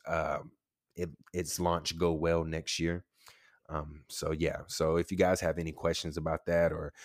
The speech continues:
you know, or if you, uh, liked what we were talking about, just go ahead, man, let me know. Go ahead and follow me on Twitter at Donnie Trace, D O N N Y T R, the number three S.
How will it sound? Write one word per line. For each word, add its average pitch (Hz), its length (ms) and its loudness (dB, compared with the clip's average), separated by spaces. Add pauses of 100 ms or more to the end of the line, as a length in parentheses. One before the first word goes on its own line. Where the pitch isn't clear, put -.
(180)
you 90 140 0
know, 80 240 0
or 78 140 -2
if 76 180 -10
you, 80 340 0 (400)
uh, 76 260 -2
liked 82 280 0
what 80 120 0
we 80 140 0
were 76 160 -6
talking 85 340 0
about, 92 460 4
just 92 160 -10
go 104 140 6
ahead, 110 260 6
man, 104 260 2
let 101 120 4
me 92 100 0
know. 101 340 8
Go 90 200 2
ahead 87 160 0
and 80 80 -6
follow 82 240 0
me 85 160 0
on 78 160 -6
Twitter 85 460 2 (360)
at 80 240 2
Donnie 78 320 -2
Trace, 82 580 0 (220)
D 85 320 -2
O 82 340 2
N 82 180 -6
N 78 220 -4
Y 80 460 4 (440)
T 85 300 -2
R, 82 240 2
the 80 120 -4
number 80 200 -4
three 80 360 -8
S. 113 380 0